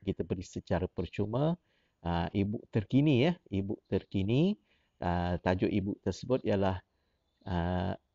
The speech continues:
Sembilan Rahsia, Sembilan Rahsia ke? Ah, tajuk tu mungkin ada ubah sikit lah, tapi yang penting sekali ialah Cikgu Kaya dan Berjaya.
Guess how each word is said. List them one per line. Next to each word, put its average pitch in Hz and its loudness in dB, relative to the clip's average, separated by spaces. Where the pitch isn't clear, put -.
Sembilan 101 0
Rahsia, 101 2
Sembilan 120 -2
Rahsia 135 -2
ke? 87 -10
Ah, 92 -8
tajuk 92 2
tu - 2
mungkin 113 4
ada 107 2
ubah 104 4
sikit 104 0
lah, 90 0
tapi 107 0
yang 92 -2
penting 101 -4
sekali 117 0
ialah 98 2
Cikgu 104 -4
Kaya 95 4
dan 87 2
Berjaya. 85 0